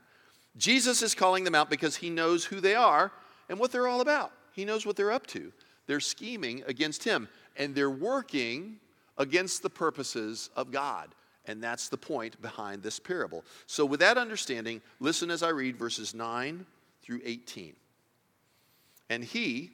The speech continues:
that is Jesus, "began to tell this parable. A man planted a vineyard and rented it out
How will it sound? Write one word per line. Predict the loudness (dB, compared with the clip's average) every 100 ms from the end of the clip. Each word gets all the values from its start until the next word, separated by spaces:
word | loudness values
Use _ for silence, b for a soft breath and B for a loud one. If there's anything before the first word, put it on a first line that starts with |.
| -8
that | -6
is | -6
Jesus, | -6 -6 -6 -8
"began | -8 -6 -4 -4
to | -6
tell | -6 -2 -2
this | -4 -6
parable. | -8 -8 -10 -18 B B B
A | -4
man | 2 4 4 0
planted | -4 -2 0 0
a | 0
vineyard | 0 -2 -4 -4 -4 -4
and | -4 -2
rented | -4 -2 0
it | 0
out | 0 0 -2